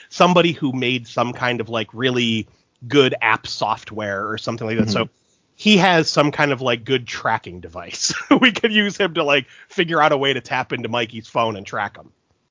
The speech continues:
Speaker 1: You know, something like
Speaker 2: Yeah.
Speaker 1: that.
Speaker 2: Yeah, no, I think this is a good place to start. I think you, you mentioned a couple of key elements that we need is, you know, we need an interesting setting. We, we've already established that, uh, so, so that we have, so that we have opportunities,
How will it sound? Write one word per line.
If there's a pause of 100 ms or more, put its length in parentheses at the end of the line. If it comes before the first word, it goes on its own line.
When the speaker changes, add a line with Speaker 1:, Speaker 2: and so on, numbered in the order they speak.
(340)
Speaker 1:
You
know, (200)
something
like
Speaker 2:
Yeah.
Speaker 1:
that. (840)
Speaker 2:
Yeah,
no,
I
think
this
is
a
good
place
to
start.
I
think
you,
you
mentioned
a
couple
of
key
elements
that
we
need
is, (440)
you
know,
we
need
an
interesting
setting.
We,
we've
already
established
that, (260)
uh, (180)
so,
so
that
we
have,
so
that
we
have
opportunities,